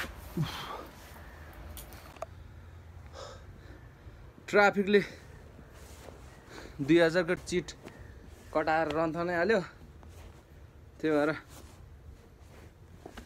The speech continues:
चल्दिएको मन्जुश्री पार्क चाहिँ रहेछ, तर अलिक व्यवस्थित रहेन रहेछ यहाँ चाहिँ, होइन?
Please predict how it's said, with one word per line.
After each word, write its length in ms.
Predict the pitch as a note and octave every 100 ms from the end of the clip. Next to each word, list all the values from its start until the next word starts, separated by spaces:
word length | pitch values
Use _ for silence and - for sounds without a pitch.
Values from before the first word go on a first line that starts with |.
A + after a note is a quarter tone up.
| - - - - - - - - - - - - - - - - - - - - - - - - - -
चल्दिएको 420 | D3 D3+ D3 E3+ F3 - - - - - - - - - - - - - - - - - C#3+
मन्जुश्री 480 | D3 C#3+ - C#3 C#3+ - - - - - - - - - - -
पार्क 200 | C3+ C3 -
चाहिँ 140 | D3+ C#3
रहेछ, 180 | C#3+ F3+
तर 200 | C#3+ C3
अलिक 220 | C3 C#3
व्यवस्थित 580 | B2 A#2 - A#2+ - G#2
रहेन 260 | G#2+ A2+
रहेछ 200 | A2 G#2+
यहाँ 120 | G#2+
चाहिँ, 200 | G2+ A#2
होइन? 60 | D#3+